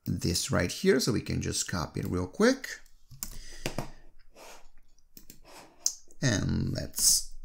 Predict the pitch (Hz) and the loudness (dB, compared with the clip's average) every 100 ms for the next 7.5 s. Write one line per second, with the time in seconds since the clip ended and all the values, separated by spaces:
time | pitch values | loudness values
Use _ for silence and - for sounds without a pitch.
0 | - - 87 76 - - - 214 220 214 | -4 0 2 2 2 -2 -2 6 6 6
1 | - - 87 85 - - 87 82 - - | 2 -4 0 0 -2 0 0 2 0 0
2 | - 226 180 208 226 - - - - - | 2 4 4 4 4 2 -10 -18 -18 -20
3 | - 139 131 139 - - - 87 90 90 | -2 4 6 6 4 -4 -6 -2 2 4
4 | 90 - - 76 78 - - 71 - - | 2 2 4 6 6 4 4 2 2 0
5 | - - - - - - - 135 147 90 | 0 -2 2 2 6 6 8 8 8 4
6 | 90 107 - 90 73 71 - - 73 65 | 4 6 4 4 2 0 -2 0 0 2
7 | - - 73 52 - | 0 0 2 2 0